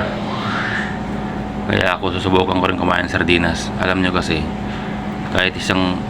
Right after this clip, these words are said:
kahit minsan sa buhay ko, hindi pa rin ako nakatikim ng sardinas. Kasi pang mahirap lang tong pagkain na to eh. Eh, ako kasi pinanganak naman ako talagang mayaman.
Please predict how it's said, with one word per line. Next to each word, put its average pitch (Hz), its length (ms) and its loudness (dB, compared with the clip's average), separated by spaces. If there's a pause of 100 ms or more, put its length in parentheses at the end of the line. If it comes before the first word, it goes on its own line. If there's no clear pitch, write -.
(160)
kahit 95 240 2
minsan 92 240 2
sa 92 80 2
buhay 90 320 2
ko, 85 80 0
hindi 85 160 4
pa 87 160 2
rin 87 80 2
ako 85 160 4
nakatikim 87 320 0
ng 85 160 2
sardinas. 80 480 0 (1120)
Kasi 87 400 4
pang 87 160 2
mahirap 85 320 2
lang 87 160 2
tong 85 160 -2
pagkain 85 400 0
na 82 80 0
to 90 160 -2
eh. - 80 -4 (1300)
Eh, 85 80 4
ako 87 240 0
kasi 90 80 0
pinanganak 85 480 2
naman 90 160 2
ako 85 160 0
talagang 85 320 0
mayaman. 85 400 2